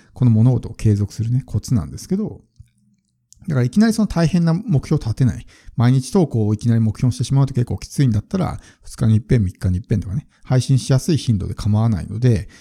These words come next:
まあ、その自分のペース、ただそのペースは絶対守る。コミットして守ると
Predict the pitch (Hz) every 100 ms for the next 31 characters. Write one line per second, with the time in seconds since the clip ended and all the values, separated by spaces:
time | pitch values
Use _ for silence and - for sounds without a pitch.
0 | - - 151 147 - - 131 165 - 147
1 | - - - 254 - 180 185 254 - 127
2 | 110 127 95 104 95 - - 117 117 -
3 | 98 135 90 95 90 - -